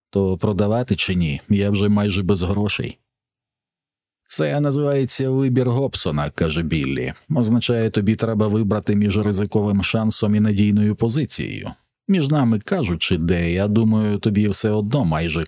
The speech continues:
капут». «Я думаю, він має рацію, золото»,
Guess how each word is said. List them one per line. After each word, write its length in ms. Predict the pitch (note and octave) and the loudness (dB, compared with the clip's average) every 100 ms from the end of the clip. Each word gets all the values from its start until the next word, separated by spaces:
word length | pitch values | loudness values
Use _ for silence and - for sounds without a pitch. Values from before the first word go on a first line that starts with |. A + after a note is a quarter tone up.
| - | -4
капут». 540 | F2 D#2+ - - - - _ _ _ _ _ _ _ _ _ _ _ - | -4 -4 -6 -8 -12 -18 _ _ _ _ _ _ _ _ _ _ _ -6
«Я 180 | F3 B2 | -4 0
думаю, 360 | C3+ C3 B2+ | 0 2 2
він 160 | A#2 B2 | 2 2
має 300 | B2 A#2+ B2 | 0 0 -2
рацію, 380 | G2 - D#2+ E2 | -2 -2 -2 -2
золото», 480 | E2+ E2+ E2+ A2 | -2 -2 -2 -6